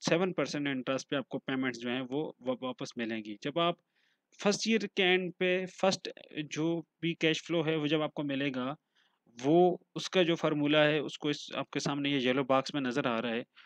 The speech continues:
उसकी फ्यूचर वैल्यू एन्युटी कैलकुलेट करने के लिए हम प्रिंसिपल को डी-, मल्टीप्लाई करेंगे जो भी इंटरेस्ट रेट आपके पास था वन प्लस आई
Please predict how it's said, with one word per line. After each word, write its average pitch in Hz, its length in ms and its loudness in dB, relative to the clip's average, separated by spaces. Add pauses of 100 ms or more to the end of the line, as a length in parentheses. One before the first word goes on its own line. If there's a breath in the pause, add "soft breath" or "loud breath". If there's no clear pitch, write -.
(180 loud breath)
उसकी - 220 -2
फ्यूचर 180 360 0
वैल्यू 170 260 2
एन्युटी 160 320 2
कैलकुलेट 143 420 2
करने 143 300 0
के 147 100 -4
लिए 143 120 -2
हम 143 140 -4
प्रिंसिपल 147 540 -4
को 135 460 -4 (400 soft breath)
डी-, 120 320 -4
मल्टीप्लाई 147 580 2
करेंगे 131 720 2 (100)
जो 156 180 2
भी 147 120 2
इंटरेस्ट 139 440 -4
रेट 131 180 0 (200)
आपके - 300 -8
पास 123 240 -2
था 151 60 0
वन 151 220 0
प्लस 143 400 -2 (100)
आई 139 360 2